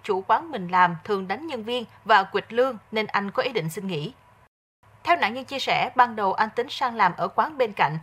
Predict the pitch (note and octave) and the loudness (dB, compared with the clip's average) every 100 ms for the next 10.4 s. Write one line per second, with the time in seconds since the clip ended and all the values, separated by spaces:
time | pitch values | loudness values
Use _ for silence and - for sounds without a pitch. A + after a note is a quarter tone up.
0 | - - - C4+ A#3+ A#3+ A#3+ B3+ A3+ C4 | -10 -16 -8 -6 0 0 0 -2 -2 -4
1 | A#3+ F3+ E3+ - C4+ A3+ G#3+ G3+ A3+ G#3+ | -4 -6 -8 -10 -10 -8 -8 0 0 0
2 | - G#3+ G#3 B3 G#3 E3+ F#3+ F3+ A#3+ C#4+ | -6 -4 -2 -2 -4 -4 -4 0 0 2
3 | E3 G3 A3 D#4+ G#3 E3 D#3+ E3 D3 D4 | -2 0 -4 -4 -10 -6 -4 -4 -6 -8
4 | - - - A#3 A#3 - A3 D#4 B3+ A3 | -12 -20 -6 -2 -2 0 0 0 -2 -2
5 | G3+ G#3+ F#3+ D#3 E3 - - - - A3+ | -2 -2 -2 -4 -4 -12 -20 -20 -2 0
6 | A3+ C#4 D#4+ B3+ A#3 F3 E3+ - - B3+ | 4 2 2 -4 -2 -4 -2 -4 -2 -4
7 | F4 - A#3+ C4 B3 G3+ E3 G#3+ A3 E3+ | -4 0 2 2 0 0 -2 -4 2 2
8 | D#3+ - G3+ F#3 G#3+ B3 B3+ - G#3 E3+ | 0 -4 -2 0 -2 -6 -6 -2 -4 0
9 | F#3 E3+ E3 F3+ E3 F3+ A3+ B3 D#4 G#3+ | 0 0 0 -2 -2 -4 -6 -8 -4 -6
10 | D#3+ D#3 F3 D#3+ | -6 -2 4 4